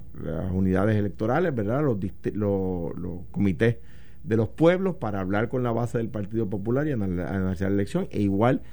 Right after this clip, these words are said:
el, el diálogo con expertos sociólogos para analizar la nueva composición y la, y la, y la, y la exigencia que hace el pa-, el país a los partidos,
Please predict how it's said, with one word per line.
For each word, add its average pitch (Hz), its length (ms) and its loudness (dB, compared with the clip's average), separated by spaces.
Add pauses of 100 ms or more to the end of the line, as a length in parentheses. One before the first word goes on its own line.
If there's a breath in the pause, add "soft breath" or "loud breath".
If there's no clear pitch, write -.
(320 loud breath)
el, 107 240 0
el 101 320 0
diálogo 120 380 4
con 107 120 -2
expertos 131 520 -2
sociólogos 143 560 -2
para 110 300 -2
analizar 98 420 0
la 123 80 2
nueva 101 240 2
composición 107 560 0
y 151 60 2
la, 107 120 2
y 104 120 0
la, 92 160 2
y - 100 -2
la, 95 160 2
y 98 80 -2
la 90 220 0
exigencia 98 420 0
que 104 60 -2
hace 101 140 0
el 95 60 0
pa-, 95 220 -2
el 104 220 -2
país 98 260 0
a 110 60 2
los 101 100 0
partidos, 80 460 -4